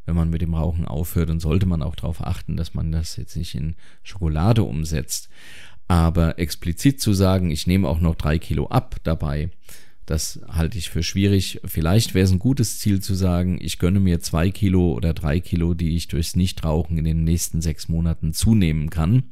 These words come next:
Und das kontrolliere ich auch, indem ich mich maximal einmal die Woche auf eine Waage stelle und schaue, und dann kann ich mit dem Essen immer noch ein bisschen regulieren,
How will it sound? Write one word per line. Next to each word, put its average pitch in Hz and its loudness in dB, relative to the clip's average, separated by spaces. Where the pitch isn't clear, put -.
Und 85 -4
das 82 -2
kontrolliere 85 2
ich 98 2
auch, 87 2
indem 85 2
ich 85 -2
mich 82 -4
maximal 82 0
einmal 82 2
die 82 0
Woche 85 0
auf 67 -4
eine 80 0
Waage 90 0
stelle 95 0
und 82 -6
schaue, 92 0
und 90 0
dann 78 -2
kann 73 -2
ich 80 -4
mit 78 -2
dem 76 -2
Essen 71 -4
immer 90 2
noch 95 2
ein 85 0
bisschen 87 -2
regulieren, 82 0